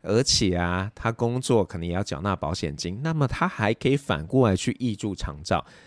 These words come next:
那这样一来一往之间呢，其实就减轻了政府负担。不过呢，类似这样的做法，可能要有很多的讨论，还有，呃，甚至是要做一些实验的，才会知道什么方式是最好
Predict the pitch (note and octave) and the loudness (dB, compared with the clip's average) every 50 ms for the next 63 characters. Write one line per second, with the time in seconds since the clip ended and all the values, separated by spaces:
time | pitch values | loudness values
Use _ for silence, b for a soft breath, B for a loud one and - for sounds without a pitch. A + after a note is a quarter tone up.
0 | B B B A2+ A2+ - B2+ A#2 A2 A2+ A2+ G#2+ F#2 G2 G#2+ G2+ F#2+ F2 E2+ - | B B B 0 2 4 4 4 4 6 4 6 6 4 4 4 2 2 0 -2
1 | G2 F2 - G2+ F#2+ F#2+ F#2+ F2+ F2 F2+ G2 - - - - F2 F2 F#2 F#2+ - | -2 0 2 4 4 4 4 2 2 0 -2 -4 -6 -6 -4 -4 -4 -4 -2 0
2 | - F#2+ F#2 - - - - - - - - - A2 A2+ G#2+ F#2 - - G2 F2 | 0 0 0 0 -2 -2 -2 -2 -2 -2 -2 0 2 2 2 0 0 -2 -4 -4
3 | E2+ - A1+ - - F2+ D#2+ A1+ - D#2 C2 A#1+ - b b b b b b b | -6 -12 -14 -12 -10 -10 -8 -6 -6 -6 -6 -6 -10 b b b b b b b
4 | b b b b b _ - - G2+ B2+ B2+ B2 A#2 A2 G#2+ G#2+ G#2+ A2 A2 G2+ | b b b b b _ -12 -6 0 4 4 4 4 4 4 4 4 2 2 2
5 | B2+ B2+ A#2 - - A#2+ A2 B2 A2+ G#2 G2 F#2 - A#2+ G#2 G2+ - G2+ F2 E2 | 2 2 2 2 0 0 2 2 2 2 2 0 2 2 2 2 2 0 0 0
6 | E2 - G2 F2+ F2 F#2+ G#2 A2 G#2 G#2 G2+ G2+ F#2+ F#2+ - - F#2+ F2 E2+ E2+ | -2 -4 -4 -4 -2 -2 0 0 2 2 2 2 0 0 -2 -4 -4 -4 -4 -2
7 | - G#2+ G#2+ A2 G2 G#2+ G2+ F#2+ - - - F#2 E2+ E2 E2+ G2+ A2+ A#2 A#2 A2 | 0 2 2 2 2 0 -2 -2 -2 -4 -2 0 0 2 4 4 6 6 4 4
8 | G2+ F#2+ F#2 G#2 F#2 F#2 G2 G#2 G#2 G2 F#2+ F#2 F2 - - F2+ E2+ F2 F2 - | 2 -2 -4 -4 -4 -2 0 0 0 0 0 0 -2 -2 -4 -6 -6 -6 -4 -4
9 | - B2+ A#2+ A#2+ - C3 B2 G#2+ - - - - C3 B2+ A#2+ B2+ B2 B2 B2 - | -4 -4 -2 -2 -2 -2 -2 -2 -4 -6 -6 -4 -4 0 2 2 2 2 2 -2
10 | C#3 B2+ B2 C3 - C#3+ C#3+ C#3 - - - G2 G#2+ C3+ D3 C3 A2 G2 F#2+ - | -2 -2 -2 -2 -2 -2 -2 -2 -4 -4 -2 0 0 2 2 2 0 0 -2 -2
11 | - B B B B - - E2+ G2+ A#2 A2 G2+ - A2 G#2+ A2 A2 G2+ F2+ - | -4 B B B B -2 0 2 2 2 2 2 -2 -4 -2 0 0 -2 -2 -2
12 | - F2 D#2+ E2+ F2+ - G2+ G2+ G#2 - - G#2 F#2+ - - G2 - - A2+ F#2+ | -4 -6 -6 -6 -4 -4 -4 -2 -2 -4 -4 -4 -6 -6 -6 -6 -2 0 0 0
13 | F2 - - - | 0 -2 -6 -10